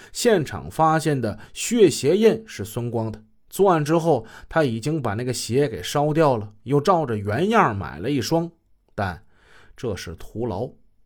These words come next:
孙光是抢劫杀人犯，这个消息一下就传开了，全村的人无不感到惊讶。在他们的印象之中，这三个人过去表现都不错呀，特别是那个孙光，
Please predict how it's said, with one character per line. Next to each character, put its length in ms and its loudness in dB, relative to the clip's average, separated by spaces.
孙 380 -2
光 320 8
是 260 0
抢 540 -6
劫 200 -2
杀 280 -2
人 180 0
犯， 320 2
这 140 -10
个 40 -8
消 300 -2
息 160 -10
一 240 -4
下 220 -2
就 100 -6
传 300 -8
开 220 -4
了， 80 -12
全 340 0
村 300 2
的 100 6
人 260 4
无 340 2
不 220 2
感 240 -12
到 160 -6
惊 220 -4
讶。 140 -2
在 160 4
他 220 4
们 100 0
的 120 4
印 200 2
象 240 -2
之 160 2
中， 200 0
这 120 -2
三 220 -4
个 100 -2
人 140 -4
过 180 0
去 160 -6
表 280 -6
现 120 -4
都 140 -4
不 140 -8
错 280 -2
呀， 140 -4
特 240 4
别 220 0
是 160 -4
那 100 -6
个 80 -6
孙 280 -8
光， 240 -2